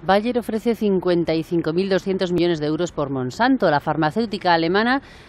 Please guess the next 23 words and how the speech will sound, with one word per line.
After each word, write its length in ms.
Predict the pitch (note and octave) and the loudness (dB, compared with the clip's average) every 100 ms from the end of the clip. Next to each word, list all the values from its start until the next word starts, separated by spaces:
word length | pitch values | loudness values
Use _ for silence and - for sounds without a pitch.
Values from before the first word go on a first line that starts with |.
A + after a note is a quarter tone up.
| - | -10
pretende 420 | D#3+ D#3+ E3+ G3 F#3+ | -2 0 2 4 4
la 120 | F3 | 4
compra 340 | F#3+ G3 F#3+ | 2 4 2
de 80 | F3+ | 4
la 120 | D#3+ | 2
agrícola 420 | D3+ E3+ F#3+ F3+ | 2 -2 0 0
estadounidense 840 | F3 F3 D#3 D3 D3+ D#3+ - F#3 F#3 | 0 -2 0 0 0 0 -2 -2 -2
y 140 | F3+ E3+ | -2 0
ambas 400 | F3 F#3 F#3+ F#3 | 0 2 0 2
lo 80 | F3+ | 0
han 80 | |
comunicado 500 | F3 E3 D3+ - D3+ | 0 0 -2 -2 -2
a 40 | D#3+ | -2
las 140 | D3 | -6
autoridades 420 | D#3 D3 D#3 D3+ | -10 -6 -6 -6
financieras 540 | - C#3+ B2+ D3 D#3 D3 | -8 -8 -8 -6 -6 -4
de 80 | C#3+ | -6
los 140 | C3+ | -6
países 520 | C3+ D3 C#3 D3 - - | -6 -6 -8 -10 -10 -10
en 160 | D3+ | -6
las 160 | C#3+ C#3+ | -6 -6
que 140 | D#3+ | -8
cotizan. 540 | D3+ D#3 E3 D3 C3+ | -6 -4 -6 -6 -6